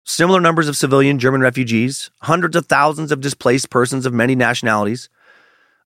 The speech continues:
uh, you know, uh, no working transportation, communication services, industry, agriculture at a standstill, scarcity of food, a great risk of mass starvation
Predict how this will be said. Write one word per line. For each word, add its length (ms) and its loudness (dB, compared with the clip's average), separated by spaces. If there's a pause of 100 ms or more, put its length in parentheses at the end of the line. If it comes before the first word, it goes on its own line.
uh, 260 2
you 60 0
know, 280 0 (120)
uh, 340 2
no 160 4
working 340 2
transportation, 760 -2
communication 480 0
services, 580 -2 (420)
industry, 540 0
agriculture 600 0
at 60 2
a 40 -2
standstill, 640 0 (440)
scarcity 520 0
of 100 0
food, 380 2 (440)
a 180 2
great 320 0
risk 300 0
of 80 0
mass 300 0
starvation 680 -2